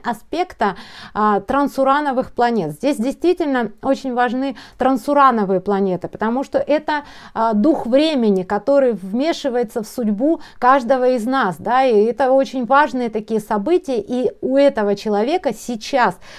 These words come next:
прям сейчас идут несколько таких вот очень важных моментов. Ну,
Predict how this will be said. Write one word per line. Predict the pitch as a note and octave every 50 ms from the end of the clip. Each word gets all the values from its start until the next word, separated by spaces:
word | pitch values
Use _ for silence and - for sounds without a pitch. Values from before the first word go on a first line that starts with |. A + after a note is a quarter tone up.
| - -
прям | - A#3 A#3 A3+
сейчас | G#3+ - - C#4+ - - - C4+ B3+ G#3 - -
идут | - A3+ G3+ G3 C#4+ D4 G#3+ - - -
несколько | G#3+ A3+ A#3+ C4+ E4+ F4 - - C#4 B3 - A#3 A3
таких | A3+ A3+ A3 A#3 C4 -
вот | - G#3+ G#3+ B4 -
очень | B3+ C#4+ D#4+ F4 - - F4 D#4 - - G3 -
важных | G3 A#3 A3+ G#3+ A3 A3 - A#3 A#3 - - -
моментов. | G#3+ A3+ A#3 B3 A#3+ B3 A#3+ G3+ E3+ D#3+ - - - - - - - - -
Ну, | C4 D#4+ F4 -